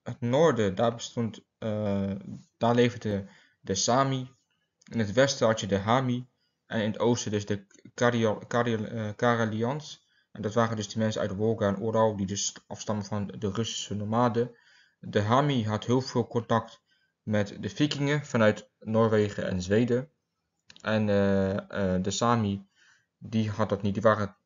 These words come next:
toch wel wat meer zelfstandig. En die stonden ook bekend om, zoals, zoals Tacitus het beschreef, als mensen met mooie huizen,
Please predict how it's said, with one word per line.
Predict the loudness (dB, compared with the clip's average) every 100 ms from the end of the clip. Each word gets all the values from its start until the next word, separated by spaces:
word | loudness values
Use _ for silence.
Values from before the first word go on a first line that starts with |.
| _ -6
toch | -4 2
wel | 4
wat | 4
meer | 2 0 0 -2 _ _
zelfstandig. | -4 2 2 2 0 0 -2 -8 -16 _ _ _ _ _ _ _ _ _ _ _
En | -4
die | -2
stonden | 0 4 4
ook | 4
bekend | 0 2 2 2
om, | -2 0 0 -6 _ _ _
zoals, | -4 -4 -4 -16
zoals | -8 -2 -2
Tacitus | 0 -4 -2 -4
het | -2
beschreef, | -2 2 2 2 -2 _ _ -12
als | -10 0
mensen | 4 4 4 2
met | 2 -2 _ _ _
mooie | 0 6 6 6
huizen, | 4 4 4 2 2 2